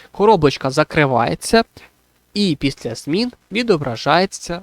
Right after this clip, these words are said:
до нашого сайту. Ще раз давайте розберемо, що для того, щоб нам щось відобразити, за основу беремо коробочку, в яку ми щось повинні покласти.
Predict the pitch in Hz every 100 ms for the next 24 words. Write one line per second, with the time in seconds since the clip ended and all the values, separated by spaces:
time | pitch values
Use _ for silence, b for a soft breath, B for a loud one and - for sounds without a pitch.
0 | - 151 151 202 175 - 139 - 135 -
1 | 123 - - - - - 151 131 131 131
2 | 123 131 139 135 170 202 214 B B B
3 | - - 147 151 160 165 131 - 131 160
4 | 143 120 139 - 131 127 123 120 147 156
5 | 233 233 _ _ _ _ - 156 165 190
6 | 175 139 135 127 123 - 139 135 170 -
7 | - 180 160 160 135 135 - 226 262 -
8 | 127 139 180 170 147 - 123 - -